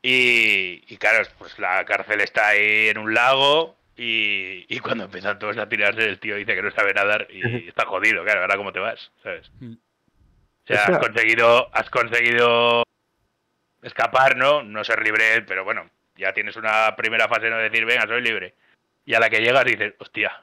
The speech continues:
Speaker 1: ¿y cómo me voy yo de aquí?".
Speaker 3: Está
Speaker 2: Sí, de
Speaker 3: guay,
Speaker 2: hecho,
Speaker 3: ese
Speaker 2: está,
Speaker 3: punto está guay.
Speaker 2: está
Speaker 1: Te
Speaker 2: jodido.
Speaker 1: deja, te deja un poco, sí.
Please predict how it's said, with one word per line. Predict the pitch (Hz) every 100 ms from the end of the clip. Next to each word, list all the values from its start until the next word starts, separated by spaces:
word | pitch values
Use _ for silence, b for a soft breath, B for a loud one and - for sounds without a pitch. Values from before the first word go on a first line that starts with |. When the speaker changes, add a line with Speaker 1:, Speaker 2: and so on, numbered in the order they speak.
| _ _
Speaker 1:
¿y | 110 98
cómo | 104 101
me |
voy | 101 110
yo | 95
de | 95
aquí?". | 92 87 - _ _ _ _ _ _ _ _ _ _ _ _ _ _ _ _ -
Speaker 3:
Está | 123
Speaker 2:
Sí, | 135
de |
Speaker 3:
guay, | 123
Speaker 2:
hecho, | 127
Speaker 3:
ese | 127
Speaker 2:
está, | 143
Speaker 3:
punto | 139 135 123
está | 123
guay. | 110
Speaker 2:
está | 110 120
Speaker 1:
Te |
Speaker 2:
jodido. | 107 104 -
Speaker 1:
deja, | 120 131 143 -
te | -
deja | 104 98 110
un |
poco, | 107 101 101 98 95
sí. | 90 98